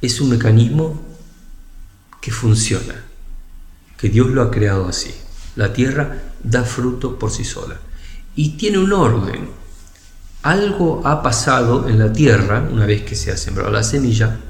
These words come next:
algo sucede. Dios sabe qué sucede, que dadas las condiciones empieza primero el crecimiento del tallo, es decir, aquello que es el sostén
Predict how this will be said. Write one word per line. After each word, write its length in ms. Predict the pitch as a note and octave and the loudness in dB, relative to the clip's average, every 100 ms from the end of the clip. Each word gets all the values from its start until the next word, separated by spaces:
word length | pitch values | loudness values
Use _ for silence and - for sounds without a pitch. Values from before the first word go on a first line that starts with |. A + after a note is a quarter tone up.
| - | -4
algo 440 | C#3+ E3 D#3+ C3 A#2 | 2 4 4 4 2
sucede. 680 | D3+ D3 G#2+ A2 - - - - - - - - - - - | 0 0 2 0 -2 -6 -10 -12 -14 -14 -12 -12 -12 -14 -6
Dios 260 | A2 G2+ - | -2 0 0
sabe 360 | - A#2+ G#2+ | -2 0 0
qué 120 | - A2+ | 0 -2
sucede, 480 | - - - B1+ - - - - - - - | -2 -6 -8 -12 -12 -16 -18 -20 -20 -18 -10
que 120 | - F2+ | -4 2
dadas 320 | C3+ C#3+ C3 | 2 2 -2
las 100 | - | -4
condiciones 600 | C3+ C3 A2 C#3 C3 - | -2 0 0 0 -2 -2
empieza 540 | A#2 A2 C3+ C#3 A#2+ - | 2 2 2 0 -2 2
primero 360 | D#3+ E3+ F3 | 2 4 2
el 80 | D#3+ | 0
crecimiento 640 | D3 - C#3+ C3+ C#3 C#3 | -2 -4 -2 -2 0 0
del 220 | C3 C3 - | 0 0 0
tallo, 340 | C3+ - - - - - - | 0 0 -2 -8 -12 -12 -10
es 60 | - | -4
decir, 240 | A2 A#2+ | 2 2
aquello 360 | G#2+ A2+ B2 B2+ - - - | 4 4 2 0 -4 -8 -4
que 80 | A#2+ | 0
es 120 | G#2+ | 2
el 120 | A#2+ A2 A2 - - - - - | 4 2 2 -4 -8 -8 -6 -4
sostén 480 | - G#2+ - D#3 | -2 0 4 6